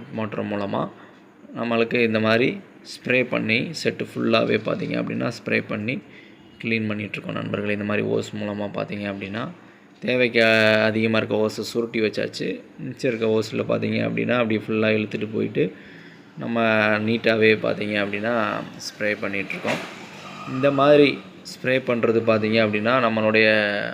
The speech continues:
மூ-, மூச்சு குழாய் வழியா பார்த்தீங்க அப்படின்னா, லங்ஸுக்கு போகும். So, அது வந்து தடுக்கிறதுக்காக பார்த்தீங்க அப்படின்னா, கம்பல்சரி பார்த்தீங்கன்னா, மாஸ்க் போட்டே ஆகணும்.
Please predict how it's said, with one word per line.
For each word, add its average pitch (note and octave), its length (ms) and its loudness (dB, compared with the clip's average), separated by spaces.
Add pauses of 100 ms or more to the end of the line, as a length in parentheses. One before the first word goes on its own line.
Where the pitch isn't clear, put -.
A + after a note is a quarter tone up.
(360)
மூ-, A2 420 -12
மூச்சு C3 260 -8
குழாய் A2 320 4
வழியா G#2+ 280 6
பார்த்தீங்க G#2+ 380 0
அப்படின்னா, G#2 400 -4
லங்ஸுக்கு A2 480 -2
போகும். - 360 -8
So, G#2+ 240 -4
அது A2 240 2
வந்து A2 200 2
தடுக்கிறதுக்காக G#2+ 760 0
பார்த்தீங்க G2 340 -4
அப்படின்னா, G2+ 320 -4
கம்பல்சரி A2+ 640 0
பார்த்தீங்கன்னா, G#2+ 400 -2 (100)
மாஸ்க் A2 380 -2
போட்டே A2+ 240 -2
ஆகணும். G#2+ 380 -2